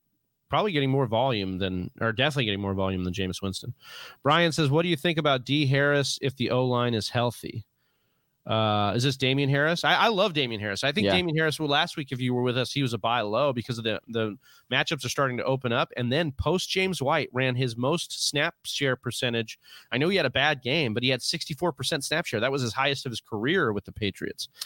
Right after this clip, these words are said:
Speaker 2: And it was
Speaker 1: Um,
Speaker 2: a
Speaker 1: he
Speaker 2: difficult
Speaker 1: also ran,
Speaker 2: matchup for him,
Speaker 1: he
Speaker 2: too.
Speaker 1: ran the most routes of all the running backs, uh, in,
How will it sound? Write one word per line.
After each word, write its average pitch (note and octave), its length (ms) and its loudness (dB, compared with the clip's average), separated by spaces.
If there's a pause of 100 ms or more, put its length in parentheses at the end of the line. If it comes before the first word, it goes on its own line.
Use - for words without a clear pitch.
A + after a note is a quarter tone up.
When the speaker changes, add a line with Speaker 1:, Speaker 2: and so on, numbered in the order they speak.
(120)
Speaker 2:
And G#2+ 120 2
it G#2+ 40 4
was A2 100 4
Speaker 1:
Um, A2 60 4
Speaker 2:
a - 20 0
Speaker 1:
he C3 60 0
Speaker 2:
difficult C#3 240 4
Speaker 1:
also G#2 120 2
ran, G#2 160 4
Speaker 2:
matchup D#3 300 0
for - 160 -4
him, F#3 100 -4
Speaker 1:
he F#3 80 2
Speaker 2:
too. F#3+ 80 4
Speaker 1:
ran F#3 200 2
the E3+ 80 0
most E3+ 340 0
routes - 640 -2
of B2+ 160 0
all D#3 160 2
the D#3+ 80 0
running F#3 300 0
backs, - 460 -6 (380)
uh, A#2+ 300 2
in, B2 80 0